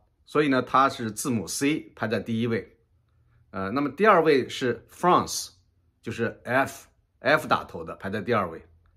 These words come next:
第三位呢是 Russia，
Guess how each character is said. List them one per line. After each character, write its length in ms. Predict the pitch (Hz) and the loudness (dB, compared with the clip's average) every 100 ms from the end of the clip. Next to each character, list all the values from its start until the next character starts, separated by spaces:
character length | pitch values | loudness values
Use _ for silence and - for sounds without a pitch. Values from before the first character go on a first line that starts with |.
| _ _ _ | _ _ _
第 100 | - | -4
三 260 | 160 185 185 | 4 6 6
位 120 | 180 | 4
呢 160 | 127 104 | 2 -2
是 340 | - 104 - - _ _ _ - | -4 -6 -6 -14 _ _ _ 0
Russia， 540 | 117 170 - 95 76 | 4 4 4 -6 -8